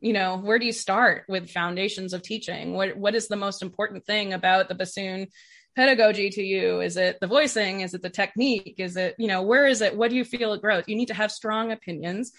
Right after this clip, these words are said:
And I, I will say that my strong opinions came through experience. That's the other thing. I, I taught a lot of students, both in, like, of all ages, from sixth, seventh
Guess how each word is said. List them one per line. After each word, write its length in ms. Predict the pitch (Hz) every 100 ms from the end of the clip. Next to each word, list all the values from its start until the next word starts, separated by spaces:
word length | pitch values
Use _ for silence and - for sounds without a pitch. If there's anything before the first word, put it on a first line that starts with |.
| - - - _ -
And 320 | 254 254 240 - -
I, 280 | 226 247 240
I 100 | 240
will 120 | 277
say 240 | - 247
that 240 | 226 214 214
my 180 | 220 240
strong 280 | - 277
opinions 340 | 254 254 233 220
came 260 | 240 226
through 240 | 214 214 190
experience. 640 | 180 - 220 196 180 165
That's 180 | 180 -
the 140 | 190
other 220 | 185 185 185
thing. 340 | 180 170 170
I, 260 | 170 190 -
I 120 | 196
taught 380 | 196 202 196 196 185
a 100 | 185
lot 260 | 185 185
of 140 | 180 180
students, 640 | - 208 190 190 175 - - _ _ _
both 420 | 190 196 190 185 _
in, 580 | 190 185 185 185 185 - 175
like, 240 | 196 190
of 80 | 175
all 180 | 196 202
ages, 320 | 180 180 180
from 220 | 175 175
sixth, 400 | 180 - 202 -
seventh 420 | 196 185 185 185